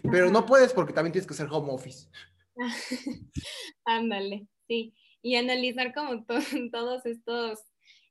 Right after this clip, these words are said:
Speaker 2: eh, temas o comentarios que salen de tus familiares, ¿no? Que dicen algo que no estás de acuerdo y tal vez en ese momento no sabes por qué no estás de acuerdo, pero no estás de acuerdo. Entonces haces tu análisis de por qué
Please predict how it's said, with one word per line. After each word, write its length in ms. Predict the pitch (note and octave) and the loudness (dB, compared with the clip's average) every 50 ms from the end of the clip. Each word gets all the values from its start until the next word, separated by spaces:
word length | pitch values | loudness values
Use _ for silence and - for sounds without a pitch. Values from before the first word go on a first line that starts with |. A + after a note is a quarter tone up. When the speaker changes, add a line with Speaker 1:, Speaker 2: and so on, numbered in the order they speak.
| _ _ - | _ _ -4
Speaker 2:
eh, 380 | - G#3+ G#3+ G3+ G3+ G#3 G#3 G#3 | -2 -2 -2 -2 -2 -6 -6 -4
temas 380 | - A3+ A3+ A#3 A3+ A3 A3+ A3+ | -4 -2 -2 -2 -2 -4 -6 -8
o 80 | G#3 G#3+ | -10 -12
comentarios 640 | G#3 G#3 G#3 G3+ G3+ G3+ A3 G#3+ A3 A3+ A3 G#3+ | -10 -10 -10 -10 -10 -6 -6 -6 -6 -6 -8 -10
que 120 | - G3+ G3+ | -12 -16 -14
salen 300 | A3 A#3 G#3+ G#3+ G#3+ G#3+ | -10 -10 -8 -8 -6 -8
de 120 | G#3 G3 | -8 -8
tus 180 | - G3+ G3+ - | -10 -12 -12 -12
familiares, 600 | G#3+ G3+ G3+ G#3 A3 A3 G#3+ G#3 G3 F#3 F#3 F#3+ G3+ | -12 -12 -10 -10 -8 -4 -4 -4 -4 -6 -10 -14 -14
¿no? 300 | G3 G3+ A3+ C#4 D#4+ - | -14 -12 -12 -14 -14 -14
Que 420 | - G#3 F#3+ F#3+ G3 F#3+ G3 F#3+ G3+ | -12 -10 -8 -6 -6 -6 -6 -8 -8
dicen 400 | G#3+ A3+ A3 - _ - A#3+ A#3 | -10 -12 -12 -14 _ -12 -10 -8
algo 180 | A3+ A3+ A3+ A3 | -8 -8 -8 -10
que 80 | A3 | -10
no 100 | G#3+ G#3+ G#3+ | -10 -12 -12
estás 220 | A3 - A3+ A3 | -12 -12 -12 -10
de 60 | G#3+ | -10
acuerdo 340 | A3 A3 A#3 A3+ A#3+ B3 B3 - - - - - - - | -10 -10 -8 -8 -8 -8 -10 -14 -20 -20 -20 -20 -16 -12
y 100 | - A3 | -8 -4
tal 160 | B3 B3 C4 | -4 -2 -2
vez 220 | C#4 C#4+ C#4+ D#4 - - | 0 -2 -2 -2 -6 -10
en 260 | A3+ A3 A3 A3 G#3 G#3+ | -10 -8 -8 -8 -6 -4
ese 280 | A#3+ A#3+ A#3+ B3 D4 | -4 -4 -4 -4 -8
momento 480 | C#4 B3+ A#3 A3+ A3 A3+ A#3 A#3 A#3+ A#3+ | -8 -6 -6 -6 -6 -8 -8 -8 -8 -6
no 180 | A#3 A3+ A3+ A#3 | -6 -8 -8 -10
sabes 380 | - - A3 G#3+ A3+ A#3+ A#3 | -10 -10 -10 -8 -8 -8 -10
por 240 | _ - G3 G3+ - | _ -16 -20 -18 -12
qué 160 | - A3 A3 | -8 -8 -6
no 180 | A3+ A3+ A3 A3 | -6 -6 -8 -8
estás 300 | A#3 A3+ - A3 G#3+ G#3 | -10 -10 -10 -12 -10 -10
de 60 | G#3 | -10
acuerdo, 360 | G3 G3+ A3+ A#3+ D4 D#4 D#4 - | -10 -8 -8 -6 -6 -6 -6 -8
pero 140 | A3 G3+ | -10 -8
no 140 | G3 G#3 G#3 | -8 -8 -10
estás 200 | A3 G#3+ - G#3+ G3+ | -10 -12 -14 -18 -18
de 40 | |
acuerdo. 300 | G3 - F#3+ F#3+ F#3 - | -16 -14 -14 -14 -14 -14
Entonces 320 | F#3+ G#3 G#3 A3 A3 A3+ A#3+ B3 B3 | -16 -16 -12 -10 -10 -8 -8 -10 -10
haces 140 | C4 B3 - | -12 -12 -10
tu 120 | A#3+ G#3+ | -10 -8
análisis 640 | G3+ G3+ G#3+ A3 A#3 B3 B3 - - C#4 C#4 C#4 C#4 - | -8 -6 -4 -4 -4 -4 -6 -8 -8 -10 -10 -10 -10 -10
de 120 | G3+ G3 G3 | -10 -10 -10
por 200 | - F#3+ F#3 - | -10 -12 -12 -8
qué 300 | - A3 A#3 D4+ G4+ G4 | -4 -4 -4 -4 -4 -8